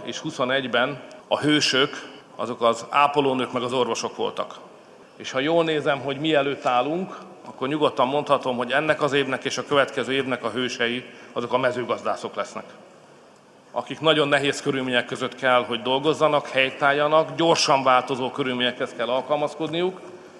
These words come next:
és önökön, a mezőgazdászokon múlik, hogy lesz-e kenyér az asztalon, lesz-e éhínség a világban,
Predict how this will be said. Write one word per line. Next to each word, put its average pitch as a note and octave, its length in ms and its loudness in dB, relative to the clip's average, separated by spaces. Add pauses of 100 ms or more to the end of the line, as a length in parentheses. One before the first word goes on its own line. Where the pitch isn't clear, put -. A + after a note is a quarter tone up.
(420)
és - 140 -8
önökön, D#3+ 640 2 (880)
a B2 360 4 (520)
mezőgazdászokon B2 1080 0 (120)
múlik, C3+ 340 -4 (600)
hogy A#2+ 120 -6
lesz-e C3+ 320 4
kenyér C3 340 0
az G#2+ 120 0
asztalon, E3+ 640 4 (680)
lesz-e C3 340 0
éhínség A#2+ 540 -4
a G#2+ 60 -2
világban, A#2 640 2